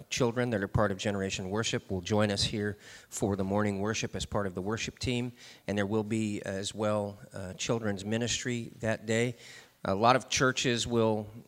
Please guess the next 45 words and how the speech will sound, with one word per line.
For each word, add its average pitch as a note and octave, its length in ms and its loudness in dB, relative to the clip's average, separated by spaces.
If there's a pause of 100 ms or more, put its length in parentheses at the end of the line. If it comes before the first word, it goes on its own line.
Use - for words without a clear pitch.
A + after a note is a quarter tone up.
uh, G2 220 -2
suspend C3 760 2
their A#2+ 180 0
children's C3 520 0
ministry C3+ 440 2
for B2+ 160 -4
Easter B2+ 360 -2
Sunday, C3+ 460 2
and A2 100 2
I A2 80 2
get A2+ 240 0
it C3 180 0
because A2+ 280 -4
everybody A2+ 340 2
wants A2+ 280 0
to A2+ 80 -8
be A2+ 160 -4
in A2 100 0
the G#2+ 60 -2
main A2+ 240 0
auditorium, A2+ 680 -2 (540)
but G#2 120 2
it's - 140 -2
a A2+ 60 0
Sunday B2+ 340 6
where A#2+ 160 4
a A2+ 60 6
lot A2+ 200 6
of A#2 80 0
folks B2 380 0
will A2+ 140 0
visit, A2+ 480 0
and G#2 320 -4
we A#2 120 -2
feel A2+ 220 -2
like A2 180 0
it's A#2+ 140 -6
important A2+ 400 -4
to - 80 -8
show A2+ 240 0
them G#2+ 180 -2
who A2+ 140 -2
we G#2+ 180 -2
are G#2+ 280 2
on, G2+ 300 -6